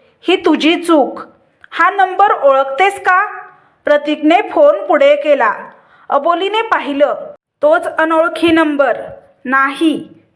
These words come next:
ती ठामपणे म्हणाली, "मी कधीच बोलले नाही, पण चॅट्स आहेत, ते माझे नाहीत." "मग कुणाचे?"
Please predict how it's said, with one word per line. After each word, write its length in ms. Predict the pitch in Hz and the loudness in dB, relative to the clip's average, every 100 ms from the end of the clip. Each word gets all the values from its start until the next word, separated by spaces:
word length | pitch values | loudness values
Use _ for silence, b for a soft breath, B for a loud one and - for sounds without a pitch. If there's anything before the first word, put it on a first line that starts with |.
| - | 0
ती 120 | 392 | 0
ठामपणे 720 | 403 320 302 339 339 339 349 | 2 0 0 0 -2 -2 -2
म्हणाली, 500 | 339 339 277 254 226 - b b b b | -4 0 -2 -2 -8 -10 b b b b
"मी 160 | 320 427 | -2 2
कधीच 380 | 359 339 392 392 | 0 0 -4 -4
बोलले 400 | 381 370 359 359 | 0 0 2 0
नाही, 400 | 339 311 277 233 - - b b b - | 2 0 -2 -8 -10 -20 b b b -2
पण 280 | - - | 0 -2
चॅट्स 360 | - 269 285 320 - - | -4 0 0 -2 -10 -2
आहेत, 520 | 262 262 302 269 - - - b b - | 0 0 -2 -2 -6 -14 -20 b b -2
ते 140 | 370 | 0
माझे 420 | 392 320 269 320 | 2 0 0 0
नाहीत." 540 | 330 311 285 247 226 - b b b b | 2 0 -2 -8 -8 -18 b b b b
"मग 220 | 285 440 - | -2 -2 0
कुणाचे?" 840 | 339 302 320 339 339 269 269 277 | 0 2 0 -2 2 2 2 -4